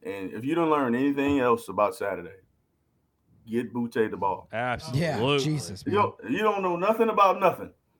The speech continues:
Speaker 1: <laughs> Get that man the ball.
Speaker 3: Good Lord.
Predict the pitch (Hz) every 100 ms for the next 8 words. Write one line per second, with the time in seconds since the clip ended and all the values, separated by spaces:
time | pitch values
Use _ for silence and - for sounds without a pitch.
0 | - - 143 127 139 127 190 - 156 123
1 | 185 170 196 175 175 165 131 135 135 104
2 | - - 143 92 92 104 104 95